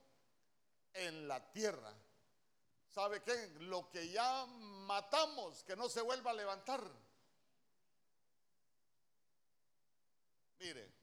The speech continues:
hay cristiano que, que comete un pecado, comete un error, vuelve a cometer el mismo error y sigue cometiendo el mismo error, y uno dice, "Bueno,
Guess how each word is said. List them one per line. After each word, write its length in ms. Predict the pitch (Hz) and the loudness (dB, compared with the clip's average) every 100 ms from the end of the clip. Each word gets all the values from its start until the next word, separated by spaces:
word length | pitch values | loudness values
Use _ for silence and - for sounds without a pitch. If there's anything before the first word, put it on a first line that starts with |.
| - - _ _ _ _ _ _ _ _ _ _ _ _ _ _ _ _ - | -20 -20 _ _ _ _ _ _ _ _ _ _ _ _ _ _ _ _ -6
hay 140 | 185 | -6
cristiano 760 | 202 185 143 180 180 190 185 | -4 -6 -4 2 0 0 -10
que, 300 | - 135 110 104 - - - - | -6 -6 -6 -10 -18 -20 -18 -12
que 140 | 123 - - - _ | -12 -12 -20 -20 _
comete 360 | 127 131 160 185 | -10 -6 -6 -8
un 80 | 165 | -6
pecado, 680 | - - 170 196 190 170 170 - - _ _ _ _ _ _ _ | -8 -2 -4 -4 -8 -16 -20 -20 -20 _ _ _ _ _ _ _
comete 400 | 117 117 165 180 | -10 -2 -2 -2
un 140 | 156 | -6
error, 500 | 143 131 165 214 214 196 180 - _ _ _ _ _ | -4 -4 -4 -6 -8 -16 -20 -20 _ _ _ _ _
vuelve 480 | 127 180 214 202 185 | 0 4 4 2 0
a 100 | 160 | 2
cometer 480 | 151 151 147 185 185 | 0 -2 -4 -2 -2
el 140 | 180 | -2
mismo 360 | 160 202 180 165 | -2 -6 -4 -4
error 380 | 147 185 226 214 202 - _ _ _ _ _ _ _ | -4 -4 -4 -8 -20 -20 _ _ _ _ _ _ _
y 180 | 151 147 | -8 -6
sigue 480 | - 233 262 220 - | -2 0 2 2 2
cometiendo 720 | 170 156 151 190 220 208 180 | 0 0 -4 0 0 0 -2
el 100 | 160 | -2
mismo 340 | 196 220 190 | -4 -4 -2
error, 360 | 180 180 233 214 | -2 0 -2 -2
y 100 | 190 | -6
uno 260 | 220 202 | -6 -4
dice, 300 | 202 233 180 165 | -6 -6 -4 0
"Bueno, 300 | 190 185 | 4 2